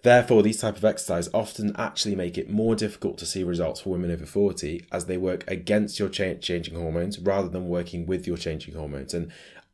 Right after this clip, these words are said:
another disadvantage, to throw another spanner in the works, is if you're over forty, you've already got maybe sore knees, sore hips, sore back. Most of our clients, something is sore in terms of their joints.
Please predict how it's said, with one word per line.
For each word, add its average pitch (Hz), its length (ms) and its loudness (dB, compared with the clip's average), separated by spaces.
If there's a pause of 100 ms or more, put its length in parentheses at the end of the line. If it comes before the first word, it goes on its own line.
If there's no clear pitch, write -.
(120)
another 117 360 6
disadvantage, 98 580 -2
to 101 80 -8
throw 98 160 2
another 95 240 -2
spanner 98 340 -4
in 87 80 -2
the 85 80 -4
works, 101 360 0
is 78 220 -4
if 113 260 -2
you're 101 420 0
over 120 240 2
forty, 87 400 -4
you've 87 120 -2
already 92 220 -2
got 82 220 -6
maybe 82 400 -8
sore 107 300 0
knees, 98 280 0
sore 92 200 -2
hips, - 240 -6
sore 95 180 -2
back. 92 260 -4 (120)
Most 131 220 -4
of - 60 -4
our 107 80 -2
clients, 101 480 -6
something 110 440 -2
is 92 120 -6
sore 87 220 0
in 101 80 -6
terms 87 220 -6
of 87 60 -14
their 80 100 -6
joints. 101 400 -4